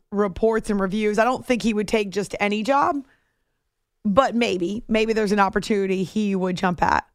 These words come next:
The Chargers are expected to do their second interview with Harbaugh, and so that's another maybe domino to drop.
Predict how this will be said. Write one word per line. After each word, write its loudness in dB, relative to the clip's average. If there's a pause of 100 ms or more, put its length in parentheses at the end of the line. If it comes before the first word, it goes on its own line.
(1500)
The 2
Chargers 2
are 4
expected 0
to 2
do 2
their 2
second 0
interview 0 (1400)
with 0
Harbaugh, 2 (340)
and 0
so 4
that's 0 (420)
another 2
maybe 0
domino 2
to 2
drop. 2